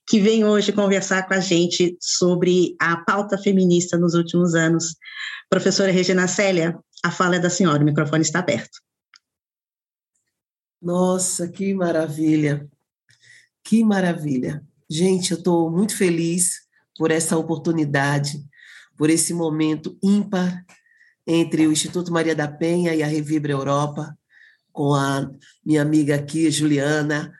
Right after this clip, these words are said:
Speaker 2: a Márcia, não é? Que, é, iniciamos, na verdade, a ideia veio de um, de um evento que foi promovido com a Juliana, em que eu participei o ano passado, também junto com a Márcia,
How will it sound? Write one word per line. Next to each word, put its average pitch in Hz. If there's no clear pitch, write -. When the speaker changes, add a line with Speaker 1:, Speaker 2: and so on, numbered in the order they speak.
Speaker 2:
a 143
Márcia, 143
não 151
é? 170
Que, -
é, 139
iniciamos, 180
na 190
verdade, 185
a 196
ideia 180
veio 175
de 180
um, 170
de 151
um 165
evento 165
que 175
foi 160
promovido 156
com 165
a 156
Juliana, 165
em 170
que 170
eu 156
participei 165
o 156
ano 156
passado, 175
também 156
junto 151
com -
a -
Márcia, 160